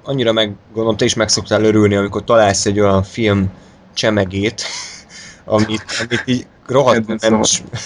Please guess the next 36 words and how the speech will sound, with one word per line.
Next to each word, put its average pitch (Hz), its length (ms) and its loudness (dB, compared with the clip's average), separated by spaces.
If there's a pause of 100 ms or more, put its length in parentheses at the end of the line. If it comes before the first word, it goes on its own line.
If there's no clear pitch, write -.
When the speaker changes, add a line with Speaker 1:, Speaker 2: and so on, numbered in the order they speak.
(100)
Speaker 1:
<laughs> - 300 -8
rohadtul 127 300 2
nem 107 160 2
ismert, 101 580 0
ö, 107 280 4
és, 101 380 0
és, 107 300 -2
ö, 101 300 4 (100)
valószínűleg 113 360 0
soha 135 160 2
nem 101 160 2 (560)
nézted 104 440 0
volna 101 260 2
meg 98 160 0
csak - 200 -2
úgy 107 60 2
magadtól, 101 640 0 (380)
de 110 80 -2
mégis 120 440 2 (140)
megtalálod, 120 540 2
és 117 140 0
így 117 140 -2
felfedezed, 101 640 2
mintha 101 240 -2
egy 95 160 0
ilyen, 98 280 4 (580)
mintha 101 240 -4
egy 101 120 2
ilyen 101 400 2
régész 101 480 0
lennél, 92 200 0
aki 95 180 -4
talál 78 340 0
valami 90 240 2
leletet, 85 480 0
ami 85 260 -4